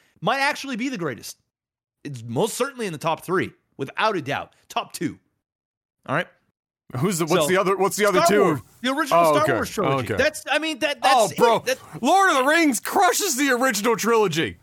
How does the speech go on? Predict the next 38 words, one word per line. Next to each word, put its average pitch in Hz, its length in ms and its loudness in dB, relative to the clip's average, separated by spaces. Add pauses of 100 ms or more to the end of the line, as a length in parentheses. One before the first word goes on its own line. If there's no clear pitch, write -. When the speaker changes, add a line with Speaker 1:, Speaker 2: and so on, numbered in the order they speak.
(140)
Speaker 1:
I 277 140 0
mean, 330 220 -2
it, 285 260 -2
it 311 100 -4
depends. 285 480 -2
It 226 100 -10
depends 262 400 -6
on, 262 260 -2
it 208 160 -6
depends 226 540 -4
on 190 340 0
who 185 180 0
you 185 140 -4
talk 156 360 -2
to, 113 140 -10
Speaker 2:
<laughs> 98 60 -8
Speaker 1:
right? 131 260 -4
Speaker 2:
I, 156 80 -4
I, - 40 -2
Speaker 1:
It, 175 320 0
it's, 165 200 0
Speaker 2:
okay. 127 100 2
Speaker 1:
it, 95 160 -6
it's 240 280 -8
two - 200 -2
Speaker 2:
Fair 311 100 4
Speaker 1:
different 202 160 -2
Speaker 2:
enough. 139 80 -2
Speaker 1:
stories, 156 480 -2
and 202 300 -8
Speaker 2:
Okay. 202 180 -2
Speaker 1:
they're 226 120 2
both 220 340 -4
great 208 180 -2
in 185 80 -10
their 175 100 -2
own 180 160 -2
right. 120 220 -6